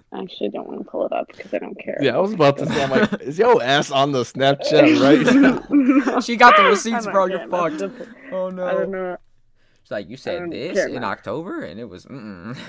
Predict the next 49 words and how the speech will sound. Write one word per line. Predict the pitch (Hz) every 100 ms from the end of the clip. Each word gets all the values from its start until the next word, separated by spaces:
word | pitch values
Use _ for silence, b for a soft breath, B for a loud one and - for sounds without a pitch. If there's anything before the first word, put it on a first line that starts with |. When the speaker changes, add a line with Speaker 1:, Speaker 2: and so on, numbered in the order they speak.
| -
Speaker 3:
<laughs> | 113
not | 120 120
nice." | 87 - _ _ _ _ _ _ _ _
Oh. | 147 107
Speaker 2:
No. | 147 160
Speaker 1:
But | 240
then | 254 277 320
we | 302
st-, | - -
I, | - -
I | 247
don't | 294 294
know | 302
what | 269 240
happened | 226 214 202 175
because | 190 220
you | 208 214
literally, | 214 214 -
'cause | 196 208
we | 208 202
were | 208
literally | 208 208 208
like, | 196 190
"I | 185
think | 196 190
it's | 180
never | 185 180
gonna | 180 175
be | 175
the | 180
same." | 185 170
But | 175
then | 185 170
I | - 180
don't | 180 175
know. | 180
I | 170
don't | 175 175
think | 202
we | 180
ever | 180 180
stopped | - 175 -
talking | 180 175 170
after | 165 165
that. | 160
I | 156
think | 165 165
we | 175
just | 170 175